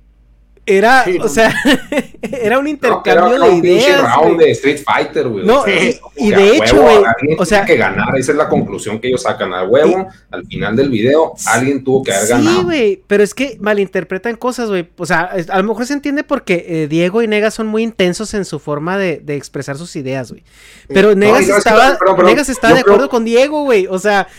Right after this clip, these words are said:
Speaker 1: <laughs> era nomás como que, o sea, sí, güey, estoy de acuerdo contigo, nomás qué pedo con esto. Y la gente luego,
Speaker 3: Sí.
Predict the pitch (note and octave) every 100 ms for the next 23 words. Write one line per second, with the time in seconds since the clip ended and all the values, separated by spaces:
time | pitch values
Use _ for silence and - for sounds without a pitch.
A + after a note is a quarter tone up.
0 | - - _ A3+ - C4 F#3+ G#3+ C4 C4+
1 | G#3+ F#3+ - - B3+ C#4 G#3+ F#3+ G3+ G#3+
2 | B3 D#4+ D4 A3 F3+ F3+ G3 A3 B3 A3
3 | F#3 G#3+ G#3+ F#3 F#3 - F#3 G3+ G#3+ G3
4 | G3 A#3 E3+ F3+ - G3+ G3 B3+ B3+ B3